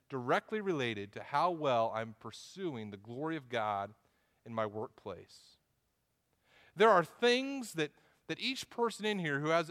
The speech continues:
has a job, there are things that God is going to allow them to do that no one else in this room can do. There are people that, that you're going to be able to come alongside of in your job and, and pray with that I will never meet,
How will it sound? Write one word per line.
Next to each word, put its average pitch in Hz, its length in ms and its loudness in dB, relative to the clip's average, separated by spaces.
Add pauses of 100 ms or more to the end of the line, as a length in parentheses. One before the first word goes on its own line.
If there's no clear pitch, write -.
has 151 200 -12
a - 20 -12
job, 123 640 2 (240)
there 180 120 4
are 160 100 2
things 247 440 -2
that 151 160 -8
God 196 360 6
is 165 100 -4
going 180 200 0
to 160 60 4
allow 185 400 4
them 208 200 -2
to 185 80 -2
do 151 340 -2 (140)
that 156 180 0
no 170 220 4
one 226 160 6
else 208 200 2
in 180 60 -8
this 175 200 -8
room 170 200 -6
can 135 160 -8
do. 127 300 -4 (920)
There 214 140 8
are 185 120 10
people 262 540 -2
that, 175 140 -2 (200)
that 180 120 -10
you're 240 200 0
going 214 160 2
to 202 80 -2
be 202 80 0
able 185 220 2
to 151 180 -8
come 220 180 -4
alongside 202 640 4
of 165 140 2
in 156 60 -6
your 139 100 -2
job 165 400 6
and, 127 80 -6 (160)
and 151 120 -6
pray 214 320 6
with 135 300 0 (240)
that 165 100 2
I 208 180 8
will 180 180 0
never 185 360 4
meet, 190 440 -6